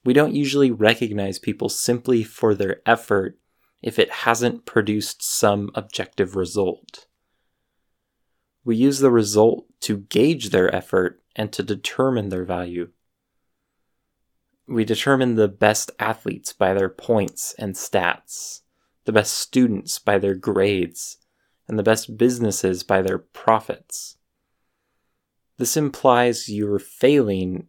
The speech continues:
if you're not scoring points, getting A's,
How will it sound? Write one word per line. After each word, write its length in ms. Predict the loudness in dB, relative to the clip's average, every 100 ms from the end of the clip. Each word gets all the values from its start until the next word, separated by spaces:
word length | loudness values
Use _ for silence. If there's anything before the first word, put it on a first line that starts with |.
| -18
if 160 | -4
you're 100 | -2
not 260 | 0 -2 -2
scoring 460 | -4 2 2 0 -6
points, 800 | -4 -2 -2 -6 -12 -12 -14 -16 0
getting 340 | 2 2 0 0
A's, 760 | 4 4 2 -4 -8 -12 -16